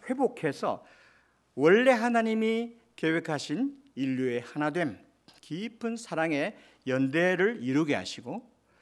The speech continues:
그 위에다가 하나님이 주시고자 했던 영원한 생명을 부어서 천국으로 살게 하겠다고 하신 것이 하나님의 원대한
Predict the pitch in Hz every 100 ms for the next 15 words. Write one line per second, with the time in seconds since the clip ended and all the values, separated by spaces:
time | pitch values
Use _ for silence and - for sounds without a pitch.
0 | _ _ - 170 175 170 165 143 143 156
1 | 240 247 - - - 151 131 131 123 127
2 | 123 - 117 120 120 117 107 - 196 262
3 | - 127 139 170 175 170 175 170 190 208
4 | - _ - 151 143 143 135 175 180 135
5 | 90 - _ _ _ _ _ - 214 208
6 | 202 175 175 170 165 165 156 147 143 -
7 | 135 139 131 151 143 139 202 247 - -
8 | 170 160 156 160 131 135 139